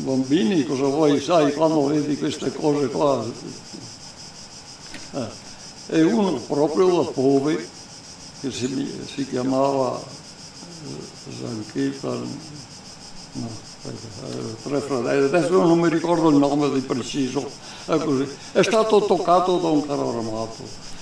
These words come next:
nella curva che veniva su dalla, dal ponte, così, per andare nella provinciale, così. Eh, il, il carro armato si gira così, ha preso un colpo questo bambino,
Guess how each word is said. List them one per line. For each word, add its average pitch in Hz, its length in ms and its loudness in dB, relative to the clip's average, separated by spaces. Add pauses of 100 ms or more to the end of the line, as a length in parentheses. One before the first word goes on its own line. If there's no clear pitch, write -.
nella 175 340 6
curva 175 440 6
che 151 120 2
veniva 147 500 4
su 160 360 2
dalla, 127 560 0 (380)
dal 139 320 0
ponte, 165 420 8
così, 143 440 0 (240)
per 156 120 0
andare 160 480 4
nella 143 260 2
provinciale, 139 960 0
così. 131 300 -4 (580)
Eh, - 280 2 (160)
il, 147 100 -6 (920)
il 139 100 -4
carro 160 280 4
armato 156 520 2
si 110 220 -8
gira 143 320 0
così, 135 460 -2
ha 170 200 4
preso 156 420 0
un 127 220 0
colpo 139 220 2
questo 143 340 -4
bambino, 123 600 -2